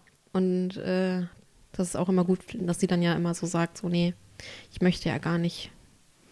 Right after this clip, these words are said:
Was habe ich vorhin nochmal als Zitat vorgelesen? Wie hat er das, wie hat die Mutter von Buddy das genannt und Buddy das, äh, uneingeschränkte Sicherheit?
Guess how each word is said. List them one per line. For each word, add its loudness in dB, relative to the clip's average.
Was -4
habe -2
ich -12
vorhin -2
nochmal 4
als -2
Zitat 0
vorgelesen? 2
Wie 2
hat 2
er 4
das, 0
wie 4
hat 0
die 8
Mutter 10
von 2
Buddy 4
das 0
genannt 4
und 2
Buddy 4
das, -2
äh, 2
uneingeschränkte 8
Sicherheit? 2